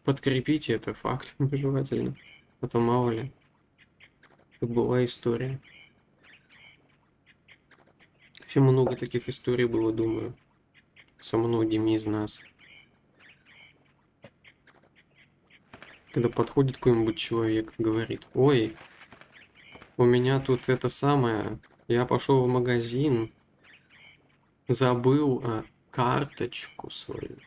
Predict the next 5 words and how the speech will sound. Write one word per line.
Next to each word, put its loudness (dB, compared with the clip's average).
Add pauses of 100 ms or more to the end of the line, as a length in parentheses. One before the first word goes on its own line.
(220)
золотую 2
банковскую -2
карточку". -6 (800)
Она 2
такой -8